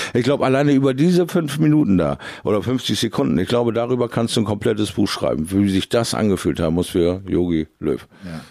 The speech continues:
Speaker 2: Und wie mag sich das gestern für die Österreicher angefühlt haben? Oh, die haben echt gut
Speaker 1: <laughs>
Speaker 2: gespielt gegen Italien und da hat echt nicht
Speaker 1: Absolut.
Speaker 2: viel gefehlt, mein lieber
Speaker 1: Absolut.
Speaker 2: Scholli.
Speaker 1: Ja,
Speaker 2: Weißt
Speaker 1: absolut
Speaker 2: du, was
Speaker 1: wahr.
Speaker 2: ich finde? Ich finde, dass die uefa sich bei
Speaker 1: Mhm.
Speaker 2: dieser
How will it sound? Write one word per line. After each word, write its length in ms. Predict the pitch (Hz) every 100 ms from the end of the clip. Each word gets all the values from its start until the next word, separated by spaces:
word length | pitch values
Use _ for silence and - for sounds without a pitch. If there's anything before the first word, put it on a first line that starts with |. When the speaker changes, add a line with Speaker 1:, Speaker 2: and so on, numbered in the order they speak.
| - -
Speaker 2:
Und 160 | 101
wie 100 | 101
mag 280 | 95 104 113
sich 140 | 123
das 220 | 120 98 87
gestern 460 | 104 117 - 113
für 140 | 101 107
die 80 |
Österreicher 720 | 104 120 - 120 107 104 104 92
angefühlt 500 | 95 87 85 82 82
haben? 280 | 80 82 -
Oh, 880 | 98 101 110 117 123 123 127 135 143
die 120 | 151
haben 180 | 120 139
echt 240 | 143 143 139
gut 240 | 143 143
Speaker 1:
<laughs> 0 |
Speaker 2:
gespielt 560 | 156 143 - 151 151 -
gegen 260 | 151 190
Italien 640 | - - 139 147 160 165 170
und 80 | -
da 140 | -
hat 160 | - -
echt 180 | 82 -
nicht 80 |
Speaker 1:
Absolut. 440 | 113 - 113 107 101
Speaker 2:
viel 100 | -
gefehlt, 320 | 82 82 85
mein 220 | 80 82
lieber 160 | 92 107
Speaker 1:
Absolut. 320 | 101 170 95
Speaker 2:
Scholli. 260 | - - 202 _ _ _ _ -
Speaker 1:
Ja, 160 | 107
Speaker 2:
Weißt 340 | 107 - - -
Speaker 1:
absolut 320 | 101 143 107
Speaker 2:
du, 40 | 165
was 60 | 160
Speaker 1:
wahr. 80 |
Speaker 2:
ich 100 | 156
finde? 480 | - 170 165 175 202 - _ _ _ - _ -
Ich 140 | 117 -
finde, 260 | 147 165
dass 220 | 151 143 139
die 160 | 135
uefa 720 | 131 135 147 170 - 87 - - _ _ -
sich 240 | 123 120
bei 100 | 120
Speaker 1:
Mhm. 40 |
Speaker 2:
dieser 340 | 95 104 147